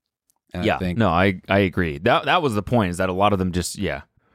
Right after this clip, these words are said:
Speaker 2: rip popular people off, like,
Speaker 1: Mm-hmm.
Speaker 2: their exact sound.
Speaker 1: There, there's this one dude, he's making these extremely Bieber-esque songs.
Speaker 2: Okay.
Speaker 1: Like, Bieber mid-career.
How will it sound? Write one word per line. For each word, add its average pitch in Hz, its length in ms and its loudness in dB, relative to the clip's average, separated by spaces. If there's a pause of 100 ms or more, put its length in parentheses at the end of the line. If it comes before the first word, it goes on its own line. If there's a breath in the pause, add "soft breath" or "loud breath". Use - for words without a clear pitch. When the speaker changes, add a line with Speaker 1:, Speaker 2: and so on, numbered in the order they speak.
(220)
Speaker 2:
rip 107 380 0 (300)
popular 101 420 2
people 85 340 -2
off, 82 360 2
like, 76 180 2
Speaker 1:
Mm-hmm. 92 360 -8 (240)
Speaker 2:
their 117 240 2
exact 92 560 0
sound. 71 520 -2 (440)
Speaker 1:
There, 143 240 4
there's 120 200 2
this 107 300 0
one 127 280 2
dude, 107 380 4 (680)
he's 131 260 2
making 123 340 4
these 92 260 2 (200)
extremely 117 1040 2
Bieber-esque 87 1600 0 (580)
songs. 78 600 -6 (580)
Speaker 2:
Okay. 98 400 -2 (140)
Speaker 1:
Like, 92 220 2 (260)
Bieber 110 420 4
mid-career. 95 880 2